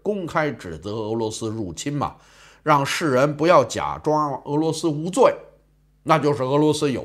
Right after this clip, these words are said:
罪啊。教宗这么说，这可不是闹着玩儿的呀。在巴西有超过百分之六十的人口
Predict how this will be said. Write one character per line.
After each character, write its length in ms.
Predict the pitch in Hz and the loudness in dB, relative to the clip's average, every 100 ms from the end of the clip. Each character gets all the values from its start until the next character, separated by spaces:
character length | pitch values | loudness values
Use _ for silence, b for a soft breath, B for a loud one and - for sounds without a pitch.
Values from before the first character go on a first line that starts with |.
| 69 | -8
罪 260 | 110 107 | -6 -4
啊。 200 | 71 71 _ _ - | -6 -12 _ _ -2
教 280 | 202 151 131 | 6 6 8
宗 280 | 190 269 220 | 6 6 8
这 100 | 165 | 6
么 100 | 123 | 6
说， 220 | 147 139 | 2 4
这 160 | 135 123 | 4 4
可 100 | 113 | 2
不 160 | 123 | 0
是 80 | 127 | -2
闹 160 | 131 104 | 0 0
着 120 | 92 | -2
玩 180 | 82 82 | -4 -2
儿 60 | |
的 80 | 110 | -4
呀。 140 | 85 - b b b b b | -4 -10 b b b b b
在 340 | - 156 131 107 | 0 2 2 0
巴 380 | - 156 151 143 | 2 6 6 4
西 320 | - 143 127 | -4 -6 -4
有 180 | 87 92 | -6 -8
超 280 | - 151 147 | 0 4 4
过 280 | 135 127 104 | 2 -2 0
百 280 | 87 80 | -4 -6
分 160 | - 139 | -8 -6
之 160 | 151 160 | -4 -2
六 360 | 208 196 107 | 0 0 0
十 200 | 104 104 | -6 -6
的 80 | 107 | -6
人 240 | 95 87 95 | -6 -8 -12
口 360 | - 69 52 | -12 -12 -14